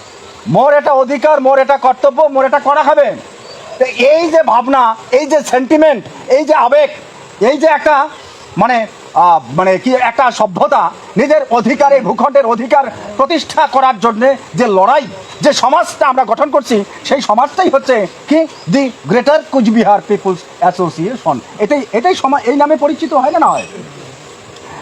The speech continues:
এখন এই দি গ্রেটার কুচবিহার পিপলস অ্যাসোসিয়েশন has been modified as Trust of Greater কুচবিহার পিপলস অ্যাসোসিয়েশন। কি হয়েছে এখন? ট্রাস্ট, হ্যাঁ, কি ট্রাস্ট হয়েছে? কথা বুঝছেন? ট্রাস্ট,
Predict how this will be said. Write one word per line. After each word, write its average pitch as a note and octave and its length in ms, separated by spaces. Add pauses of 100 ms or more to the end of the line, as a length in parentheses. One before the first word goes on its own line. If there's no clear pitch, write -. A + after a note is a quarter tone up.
এখন A#3 260
এই D4 100
দি C4 140
গ্রেটার A#3 340
কুচবিহার C#4+ 380
পিপলস C4 300
অ্যাসোসিয়েশন B3 720 (320)
has F3 280
been C#4+ 140
modified G#3 560 (760)
as A#3 280 (500)
Trust C#4+ 340
of G#3+ 560
Greater B3+ 320
কুচবিহার G3 520
পিপলস G#3+ 280
অ্যাসোসিয়েশন। F3 640 (240)
কি C4+ 100
হয়েছে C#4+ 360 (240)
এখন? B3+ 240
ট্রাস্ট, D4 380 (500)
হ্যাঁ, A#3+ 300 (380)
কি C#4 120
ট্রাস্ট D4+ 380
হয়েছে? A#3+ 340 (160)
কথা B3 160
বুঝছেন? D4+ 380 (400)
ট্রাস্ট, B3 360